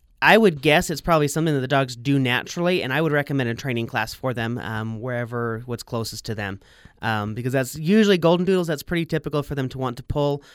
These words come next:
and jump on people, and so I would work with the owners. Things I would do, um,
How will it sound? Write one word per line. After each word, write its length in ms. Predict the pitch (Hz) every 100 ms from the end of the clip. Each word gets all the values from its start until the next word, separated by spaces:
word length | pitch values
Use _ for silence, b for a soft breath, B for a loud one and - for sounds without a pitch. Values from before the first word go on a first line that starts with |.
| B
and 220 | - 123
jump 220 | 127 131 135
on 140 | 127
people, 360 | 135 135 127 101
and 220 | 127 120
so 120 | 131
I 100 | 143
would 100 | 156
work 180 | 151 147
with 80 | 139
the 140 | 131
owners. 320 | 127 131 139 B B B B B _ _ -
Things 260 | 180 185
I 200 | 156 156
would 240 | 165 180 151
do, 360 | 185 196 214 -
um, 420 | 131 131 127 127